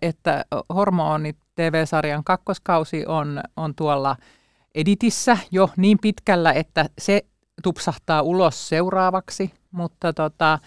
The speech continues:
sitten on kaksikin varsin kiinnostavaa,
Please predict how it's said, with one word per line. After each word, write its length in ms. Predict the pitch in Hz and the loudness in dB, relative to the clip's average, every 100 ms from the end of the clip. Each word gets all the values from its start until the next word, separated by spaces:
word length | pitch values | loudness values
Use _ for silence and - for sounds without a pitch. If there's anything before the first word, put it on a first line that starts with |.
| _ _ _ _ _ _ _ | _ _ _ _ _ _ _
sitten 480 | _ 160 - - 185 | _ -14 -10 -2 0
on 80 | 196 - | 0 2
kaksikin 640 | 233 - - 214 185 190 | 2 2 -2 0 0 0
varsin 400 | 196 196 - 175 - | 0 2 0 -4 -2
kiinnostavaa, 960 | 202 175 170 - 180 170 165 156 156 | 0 0 -4 -2 2 4 6 6 4